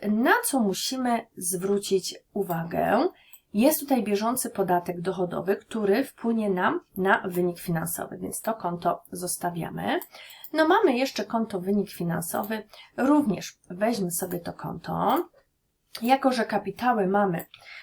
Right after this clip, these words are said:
na samym początku w pasywach, to ja wezmę i te konta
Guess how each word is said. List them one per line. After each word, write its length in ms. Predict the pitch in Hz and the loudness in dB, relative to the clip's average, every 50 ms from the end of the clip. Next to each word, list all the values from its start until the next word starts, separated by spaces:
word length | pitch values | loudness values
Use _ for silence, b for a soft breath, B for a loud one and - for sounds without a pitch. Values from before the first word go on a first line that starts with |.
| B B | B B
na 140 | 208 208 208 | 0 2 2
samym 420 | 208 - 240 226 214 196 185 185 175 | 2 2 0 2 2 2 0 0 -2
początku 600 | _ - 190 - - - 349 392 381 - - 233 | _ -6 -6 -6 -2 2 2 2 2 0 -6 -12
w 80 | - | -8
pasywach, 640 | - 190 185 - - 185 170 180 226 302 392 403 - - | -6 -6 -4 -6 -6 -8 -4 0 2 4 4 2 2 2
to 80 | - 392 | 2 4
ja 180 | 311 226 196 | 4 4 4
wezmę 460 | 180 180 208 233 233 208 208 190 180 185 | 2 2 2 0 0 0 0 -2 -2 -2
i 120 | - 208 - | -4 -6 -6
te 120 | - 175 | -6 -10
konta 500 | - - 175 175 175 170 - 165 170 - | -10 -10 -10 -8 -8 -6 -6 -6 -8 -8